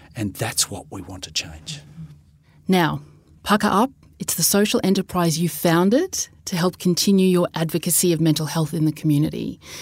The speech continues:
Speaker 2: Can you tell us a bit about the organisation and also what Pucker Up means?
Speaker 1: So Pucker Up is actually a Hindi word and it means authentic and genuine. And they're two things that are really important to me because I was neither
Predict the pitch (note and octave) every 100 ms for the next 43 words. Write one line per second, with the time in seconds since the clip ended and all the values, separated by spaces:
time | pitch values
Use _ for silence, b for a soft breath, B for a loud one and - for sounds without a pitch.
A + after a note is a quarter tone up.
0 | B B B B C#4+ F4 - F4+ - C4+
1 | G#3+ G3 F3 F3+ F#3+ F3 F3 E3+ E3 E3
2 | - E3+ E3+ F3+ - F#3 G#3 - G#3+ G3+
3 | - - F#3 - - G3+ G3 - D#3+ D3
4 | F3 B3 - - B B B B - D3
5 | C#3+ C#3 F#3 E3 A#2 - - A2 G2+ G2
6 | - G2 F#2 G#2+ A2 G#2 G#2 C#3 - -
7 | - - D#3+ B2+ G#2+ G2+ F#2+ - G#2 -
8 | F#2 F2+ F2 E2+ E2+ D2+ - - - -
9 | - B B B B A2 A#2 D#3+ D3+ C3
10 | - A2 - F#2 F#2+ G2 F#2 - G2+ -
11 | - E2 F#3 - - - G#2 - G2+ F#2
12 | - - G2+ F#2 - F#2+ G2+ C3+ D#3 D#3